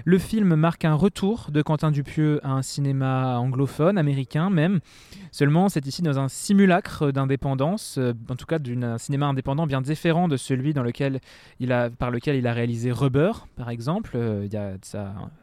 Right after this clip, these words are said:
paquet d'années maintenant. Euh, le film, en effet, est produit, hein, par Studio Canal et la mafia de Shifumi Productions, avec, euh, le nom de Hugo Sélignac, s'affichant au générique. Un homme coupable, on le rappelle, de la production ou de la diffusion de L'Amour Ouf, Chien cinquante et un ou encore d'I Love Pérou.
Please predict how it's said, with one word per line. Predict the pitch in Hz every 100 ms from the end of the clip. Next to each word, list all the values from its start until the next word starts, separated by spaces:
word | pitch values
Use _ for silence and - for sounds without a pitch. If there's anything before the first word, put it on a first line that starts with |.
| -
paquet | - 120 123
d'années | 117 180
maintenant. | 165 - 190 - - - - - -
Euh, | 151 151 151 147 147
le | 147 220
film, | - 220 226 175
en | 165
effet, | 156 - 170
est |
produit, | 139 - 139 165 160
hein, | 151
par | 147 135 123
Studio | - 143 139
Canal | 151 156 151 165
et | 147
la | 123
mafia | 123 135 - 160
de | 143
Shifumi | 120 160 - 156 160
Productions, | 156 143 - - 180 214
avec, | 135 120 127 -
euh, | 120
le | 120
nom | 135 143
de | 117 113
Hugo | 165 151 156
Sélignac, | - 147 147 151 196
s'affichant | - 127 139 - 151 160 147
au |
générique. | 123 131 131 185 - - - - -
Un | 117
homme | 123 139
coupable, | 147 156 156
on | 143
le | 139
rappelle, | 143 160 151
de |
la | 135
production | 135 139 131 - 160 156
ou | 185
de |
la | 220
diffusion | 196 170 175 156 180
de | 143
L'Amour | 123 170 180
Ouf, | 190 -
Chien | -
cinquante | 139 151 151 -
et |
un | 151 151
ou | 131
encore | 117 117 113
d'I | 120 151
Love | 185
Pérou. | - 143 208